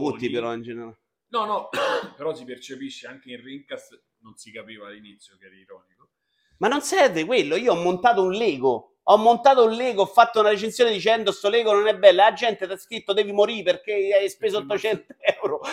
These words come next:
Speaker 1: e allora io, tu lo puoi permettere, cioè, quindi le minacce di morte
Speaker 2: Capisci
Speaker 1: arrivano.
Speaker 2: che il problema non è mai,
Speaker 1: Ma
Speaker 2: il
Speaker 1: non me ne
Speaker 2: problema è
Speaker 1: fregava
Speaker 2: sempre
Speaker 1: niente da ragazzino, cioè il momento del corso era una roba che mi
Speaker 2: Sì.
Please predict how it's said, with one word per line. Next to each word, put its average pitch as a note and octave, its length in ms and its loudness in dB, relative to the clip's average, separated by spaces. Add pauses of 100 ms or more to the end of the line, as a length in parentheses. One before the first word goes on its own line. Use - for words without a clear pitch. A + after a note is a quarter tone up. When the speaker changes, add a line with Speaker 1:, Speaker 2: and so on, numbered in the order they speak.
(160)
Speaker 1:
e G#3 80 2
allora A3 340 4
io, G#3+ 320 0
tu F3+ 140 0
lo G#3+ 120 2
puoi G3+ 120 4
permettere, G3+ 680 0
cioè, G3+ 140 -16
quindi G#3 240 -6
le G#3+ 100 4
minacce A#3+ 360 -4
di G3+ 40 0
morte E3 300 0
Speaker 2:
Capisci A#2 320 -4
Speaker 1:
arrivano. B2 160 -2
Speaker 2:
che - 60 -8
il D#3+ 60 -14
problema D#3 460 -10
non D3 220 -16
è D3 80 -14
mai, D3 440 -12
Speaker 1:
Ma F3 120 4
Speaker 2:
il A3 60 6
Speaker 1:
non A#3+ 120 2
me B3+ 120 0
ne C#4 60 4
Speaker 2:
problema C4+ 180 2
è C#4 40 0
Speaker 1:
fregava G#3 280 8
Speaker 2:
sempre G#3+ 240 2
Speaker 1:
niente C#3+ 420 -2
da B2+ 100 0
ragazzino, A#2+ 760 -8
cioè D#3+ 120 -8
il E3 60 -4
momento A#3+ 380 0
del D#3+ 200 -6
corso A#2 420 -10
era G#3 120 -2
una G#3+ 160 -8
roba C3+ 300 -6
che D#3 100 -10
mi E3+ 320 -8
Speaker 2:
Sì. - 160 -20